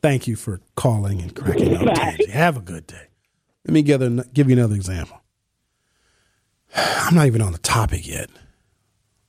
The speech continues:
Speaker 1: Carrie, I don't know what you're gonna call this podcast. Good luck. I don't know what you're gonna title the Hour Two podcast. Women is some freaks.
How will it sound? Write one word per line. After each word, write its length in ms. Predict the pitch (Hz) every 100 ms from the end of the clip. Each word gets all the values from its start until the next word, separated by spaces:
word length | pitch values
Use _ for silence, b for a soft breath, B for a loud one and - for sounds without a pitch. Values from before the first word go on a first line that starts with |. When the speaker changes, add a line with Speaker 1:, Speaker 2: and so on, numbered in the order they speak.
| _ _ _ -
Speaker 1:
Carrie, 260 | 160 160
I 60 | 165
don't 100 | 175
know 80 | 151
what 160 | 170
you're 80 | 147
gonna 140 | 135
call 180 | 117 131
this 140 | 127 -
podcast. 600 | 123 104 - 117 110 -
Good 140 | 175
luck. 360 | 233 311 302 _ _ _ _ _ _ _
I 60 | -
don't 100 | 151
know 80 | 165
what 240 | 226 -
you're 80 | 170
gonna 160 | 139
title 340 | 120 - 147 123
the 160 | 117
Hour 200 | 135 123
Two 240 | 113 - 233
podcast. 680 | - 101 80 - 95 82
Women 340 | 110 180 202 151
is 140 | 139
some 160 | - 90
freaks. 760 | - - - 208 214 - _